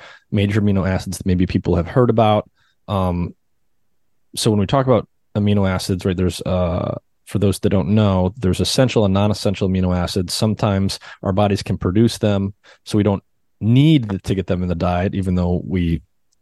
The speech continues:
we don't strictly need to get them from the diet, but we often still do need to consume them. But then there's, there's other ones that we can't produce at all, and then we need to get through the diet. And then my understanding is, you know, there's, there's, there's some wiggle room there. Some of them are semi-essential, and you, we can produce them to some extent, but not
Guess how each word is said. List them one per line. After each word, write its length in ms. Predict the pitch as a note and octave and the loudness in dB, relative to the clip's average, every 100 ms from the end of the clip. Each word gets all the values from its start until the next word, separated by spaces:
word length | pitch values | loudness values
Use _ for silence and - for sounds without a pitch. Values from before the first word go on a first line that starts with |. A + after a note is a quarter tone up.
| - - | -16 -10
we 220 | - A#2 | -2 2
don't 160 | G#2+ | 2
strictly 360 | - - E3+ A#2+ | 2 2 4 4
need 120 | F#2+ | 2
to 60 | F2+ | 0
get 80 | F2+ | 0
them 100 | E2 | -2
from 180 | - | -2
the 40 | F2 | -2
diet, 300 | E2+ F2 C#2 | 0 0 -2
but 80 | F2 | -2
we 140 | E2+ | 0
often 280 | E2+ - E2+ | -2 -2 -4
still 480 | - F#2+ E2+ E2 - | 0 0 2 -2 -6
do 160 | - F#2+ | -2 0
need 140 | F2 | 0
to 60 | - | -2
consume 420 | F2+ E2+ G2+ F#2 | -4 -2 0 2
them. 260 | E2+ D#2+ E2 - - - | 2 0 -2 -8 -14 -6
But 80 | G#2 | 0
then 120 | A2+ | 4
there's, 240 | A#2 G#2+ - | 4 2 -4
there's 220 | G2+ G2+ G2 | 0 0 2
other 200 | B2+ C3 | 4 4
ones 280 | A2+ G#2+ - | 6 2 2
that 80 | |
we 100 | G2+ | -2
can't 300 | F#2 - A2+ | -2 0 -2
produce 260 | - G#2+ D#2+ | 0 0 0
at 100 | F2 | -4
all, 560 | - A#2+ G#2 D#2+ F#2 - - _ - | 2 4 4 2 -4 -8 -20 _ -6
and 140 | F#2+ | -2
then 80 | F#2 | 0
we 100 | F#2+ | 2
need 160 | A2+ | 4
to 80 | A2+ | 4
get 140 | G#2+ - | 0 0
through 140 | F#2+ | 0
the 60 | F2 | 0
diet. 440 | F2 F2 F2 - | 0 0 0 -4
And 100 | F2 | -2
then 80 | F#2 | -2
my 180 | F#2+ C#3 | 2 4
understanding 420 | C3 - G#2+ G2 | 2 2 0 2
is, 240 | F2+ - - | 0 -2 0
you 80 | |
know, 80 | D#3+ | 2
there's, 300 | B2+ B2+ - G#2 | 2 0 -4 -2
there's, 300 | C#3 B2 - | 0 0 -8
there's 220 | - C#3+ - | -2 -2 0
some 200 | B2 A2 | -2 0
wiggle 300 | A#2 G#2+ G2 | 0 2 0
room 240 | F#2+ F#2 | 0 -2
there. 140 | F2 | -4
Some 160 | F#2 A2 | -2 -4
of 80 | G2 | -2
them 160 | G2+ | -2
are 80 | F#2 | -2
semi-essential, 920 | E2 G#2+ G2 F#2+ - F#2 F#2+ F#2+ F2+ | -2 -2 0 -2 -2 -4 -2 -2 0
and 160 | E2+ E2+ | -2 -4
you, 100 | F#2+ | -2
we 120 | G#2+ | -2
can 160 | G#2 G2+ | -2 0
produce 220 | A#2 A2 | 2 2
them 120 | G#2+ | 0
to 60 | F#2+ | 0
some 260 | - C3+ | 0 0
extent, 500 | A#2+ - A#2 A2+ G#2+ | 0 -2 0 0 -2
but 200 | F#2+ G2 | -4 -2
not 280 | G#2 G#2+ - | -2 -2 -4